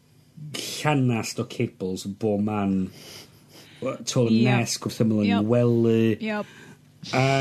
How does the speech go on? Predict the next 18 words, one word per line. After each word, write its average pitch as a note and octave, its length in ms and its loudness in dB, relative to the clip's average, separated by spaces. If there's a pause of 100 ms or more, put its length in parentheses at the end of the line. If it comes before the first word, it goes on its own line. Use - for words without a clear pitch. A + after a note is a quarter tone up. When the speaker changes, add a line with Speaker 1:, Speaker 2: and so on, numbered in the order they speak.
(420)
Speaker 1:
mi D3 300 0
cyfri D3+ 440 0
faint C#3+ 240 0
o C3+ 40 -2
dyfeisiadau C3 640 0
gwahanol A#2+ 420 2
gynna A2+ 260 0
i G2+ 60 -2
'di - 80 -18
cysylltu B2 440 -2 (840)
just - 420 0
yn G2 80 -2
cymryd G#2+ 340 0
U A2 160 0
S - 120 -6
B. F3+ 160 2 (1160)
A G#2+ 340 0
i, A2+ 200 2